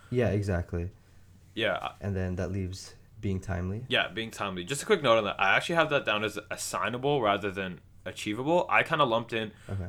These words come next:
Speaker 2: achievable and realistic as the same one, and I switched the A to assignable. Um,
Speaker 1: Right.
Speaker 2: for me, that was just a case of, like, there are certain goals I'm working on with, like, multiple people, so there are certain things that need to be assigned to different people.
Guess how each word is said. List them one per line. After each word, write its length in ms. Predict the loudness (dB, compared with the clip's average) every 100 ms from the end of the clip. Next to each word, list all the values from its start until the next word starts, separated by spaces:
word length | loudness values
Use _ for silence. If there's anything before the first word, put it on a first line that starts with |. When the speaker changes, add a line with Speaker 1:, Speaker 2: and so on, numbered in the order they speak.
| -4
Speaker 2:
achievable 520 | -6 -4 -6 -4 -4
and 100 | -2
realistic 680 | -4 -4 -6 -4 -4 -4 -8 -4
as 180 | -4
the 120 | -6 -8
same 240 | -6 -4
one, 180 | -4 -4
and 120 | -4
I 40 |
switched 280 | -6 -8 -8
the 120 | -8
A 100 | -8
to 160 | -6 -8
assignable. 680 | -6 -6 -6 -6 -4 -4 -6 -20 -20 -20 -8
Um, 400 | -2 0 0 -4 -16 -20 -20 -6
Speaker 1:
Right. 160 | 0 4
Speaker 2:
for 120 | 4
me, 240 | 2 0
that 200 | 2 2
was 140 | 2 -4
just 220 | -8 -10
a 40 |
case 360 | -10 -6 -6 -2
of, 220 | -4 -2
like, 140 | -6
there 120 | -4 -6
are 20 |
certain 260 | -6 -10
goals 220 | -4 -4 -4
I'm 140 | -4
working 340 | -4 -4 -6
on 260 | -2 -2 -2
with, 280 | -6 -8 -10
like, 240 | -12 -10
multiple 320 | -8 -6 -4
people, 440 | -2 -2 0 -2 -2
so 440 | -2 2 2 0 -8 -6
there 140 | -2
are 40 | -2
certain 300 | -2 -6 -4
things 240 | -6 -4
that 140 | -4 -6
need 100 | -8
to 100 | -6
be 120 | -6
assigned 380 | -4 -2 -2 -4
to 60 |
different 360 | -8 -8 -10 -8
people. 420 | -6 -2 -2 -2